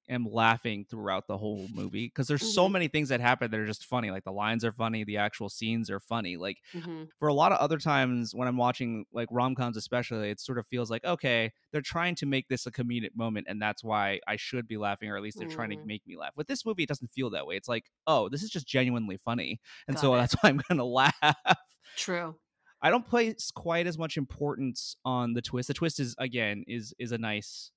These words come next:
Speaker 1: sort of addition to it, but I
Speaker 2: Mm-hmm.
Speaker 1: think, uh, everything else for me is why I actually enjoyed it, because it doesn't sort of follow the typical, like, "Oh, boy meets girl, boy falls in love with girl,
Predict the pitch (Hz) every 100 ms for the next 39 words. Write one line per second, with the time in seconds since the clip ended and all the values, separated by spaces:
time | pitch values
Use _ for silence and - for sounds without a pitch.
0 | _ - 120 110 104 117 - 107 98 110
1 | 98 - 101 107 - 120 110 - - 110
2 | 101 92 85 - - _ _ 127 123 120
3 | 110 107 110 - 113 104 101 104 104 101
4 | 95 95 90 92 - 95 92 - - 95
5 | 92 95 78 78 80 - 120 110 98 110
6 | 107 - 110 104 - 104 101 101 - 110
7 | 101 - 95 92 92 92 - 170 139 107
8 | 107 _ _ _ _ 117 104 104 101 -
9 | 123 117 110 107 104 _ _ _ - 123
10 | 104 107 104 113 110 107 120 113 110 107
11 | 104